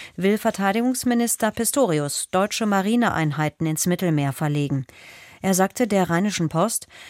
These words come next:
man wolle im Falle eines Mandats des Bundestags keine Zeit verlieren. Es gehe um einen Minensucher sowie ein Versorgungsschiff. Pistorius sagte, die deutsche Marine sei gut darin, Minen aufzuspüren und zu räumen.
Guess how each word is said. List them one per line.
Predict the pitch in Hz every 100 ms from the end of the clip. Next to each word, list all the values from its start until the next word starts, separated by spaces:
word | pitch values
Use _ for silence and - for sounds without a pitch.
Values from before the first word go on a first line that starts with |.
| -
man | - 190
wolle | 170 190 269
im | 240
Falle | - 208 247
eines | - 196 196
Mandats | 190 170 147 151 208 -
des | 190 185
Bundestags | 214 220 214 - 202 196 -
keine | - 185 208
Zeit | 240 202 202
verlieren. | - 190 160 143 143 139 - - - -
Es | 190
gehe | - 254
um | 277
einen | 226 214 214
Minensucher | 208 254 254 226 175 165 226 262
sowie | 226 185 -
ein | 190 185
Versorgungsschiff. | - 196 180 175 160 147 - 143 - - _ - - -
Pistorius | 170 - 175 185 214 214
sagte, | 175 165 - 190 185 -
die | 185
deutsche | 170 170 -
Marine | 170 160 175 190
sei | 165 160
gut | 156 220
darin, | 175 156 165 165
Minen | 160 185 202 175
aufzuspüren | - 170 - 185 - - 190 180 180
und | 160 151
zu | 180
räumen. | 156 151 151 147